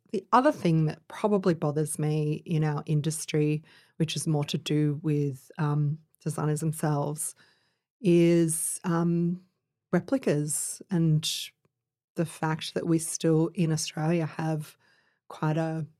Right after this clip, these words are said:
prevalent industry of, of replica furniture that some designers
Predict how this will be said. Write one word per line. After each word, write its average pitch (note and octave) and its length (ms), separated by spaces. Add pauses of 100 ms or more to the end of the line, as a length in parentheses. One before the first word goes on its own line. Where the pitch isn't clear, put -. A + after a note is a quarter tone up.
(840)
prevalent D#3+ 760
industry D#3+ 640
of, D#3 440
of D#3 220
replica D#3 480
furniture D#3 680 (260)
that F#3+ 300 (640)
some F3+ 260
designers F#3 1040